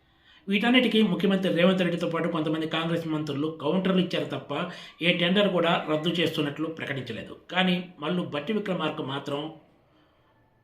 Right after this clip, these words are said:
ఈ నైని కోల్ బ్లాక్ వ్యవహారంలో టెండర్ రద్దుకు నిర్ణయం తీసుకోవడం కూడా ఇప్పుడు హాట్ టాపిక్గా మారింది. అధికార రాజకీయ వర్గాల్లో ఇప్పుడు ఇదే చర్చనీయాంశమైందని చెప్పొచ్చు. మరోవైపు ఉప ముఖ్యమంత్రి మల్లు భట్టి విక్రమార్క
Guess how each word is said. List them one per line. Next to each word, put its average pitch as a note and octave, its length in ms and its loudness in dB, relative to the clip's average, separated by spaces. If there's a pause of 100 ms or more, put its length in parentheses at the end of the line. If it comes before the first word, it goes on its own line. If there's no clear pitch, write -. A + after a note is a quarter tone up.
(220)
ఈ E3 80 0
నైని A3+ 320 6
కోల్ G3+ 260 4
బ్లాక్ F3+ 240 4
వ్యవహారంలో E3 560 4
టెండర్ E3 460 0
రద్దుకు D#3+ 280 -2
నిర్ణయం E3 380 2
తీసుకోవడం D#3 500 0
కూడా C#3 360 -2
ఇప్పుడు C#3 500 -4
హాట్ C#3+ 200 -6
టాపిక్గా C3+ 380 -8
మారింది. G2+ 600 -8 (280)
అధికార E3 320 0
రాజకీయ D#3 500 0
వర్గాల్లో C#3+ 640 -2 (100)
ఇప్పుడు C#3 240 -12
ఇదే B2 460 -4
చర్చనీయాంశమైందని D3+ 840 -6 (100)
చెప్పొచ్చు. - 540 -14 (260)
మరోవైపు A#3 440 4 (220)
ఉప F#3 120 0
ముఖ్యమంత్రి G3+ 500 4
మల్లు E3+ 340 4
భట్టి D#3 280 0
విక్రమార్క F3 520 2